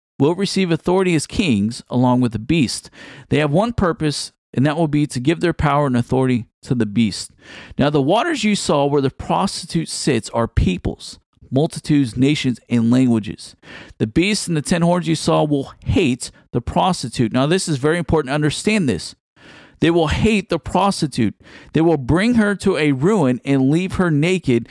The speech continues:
They will eat her flesh and burn her with fire. For God has put it in their hearts to accomplish his purpose by agreeing to hand over to the beast their royal authority until God's words are fulfilled. "The woman you saw is the great city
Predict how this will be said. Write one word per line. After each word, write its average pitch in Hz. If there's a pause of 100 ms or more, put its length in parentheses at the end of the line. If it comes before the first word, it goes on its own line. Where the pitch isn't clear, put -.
(200)
They 143
will 139
eat 196
her 202
flesh 143
and 127
burn 196
her 120 (160)
with 117
fire. 139
For 117
God 156
has 208
put 185
it 180
in 160
their 151
hearts 147
to 147
accomplish 156
his 147
purpose 170 (320)
by 160
agreeing 156
to 202
hand 202
over 139
to -
the 120
beast 143
their 127
royal 123
authority 175
until 147
God's 151
words 135
are 123
fulfilled. 113 (540)
"The 117
woman 208
you 208
saw 117
is 117
the 123
great 139
city 131